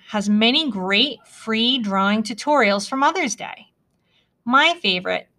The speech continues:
is art for kids hub dot com. They have great tutorials on drawings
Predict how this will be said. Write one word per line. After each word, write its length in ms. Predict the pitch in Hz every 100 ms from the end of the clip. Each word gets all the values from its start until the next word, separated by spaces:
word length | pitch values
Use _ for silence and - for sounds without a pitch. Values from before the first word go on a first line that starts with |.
| _
is 200 | 208 202 -
art 300 | 233 269 285
for 80 |
kids 380 | 302 - 226 208
hub 380 | - 185 185 -
dot 280 | 208 208 -
com. 380 | 202 - - - _ _ - _ -
They 120 | 233
have 220 | 226 196
great 240 | 202 208 214
tutorials 680 | 302 - 247 240 247 233
on 200 | 214 202
drawings 680 | 185 240 247 190 185 180 -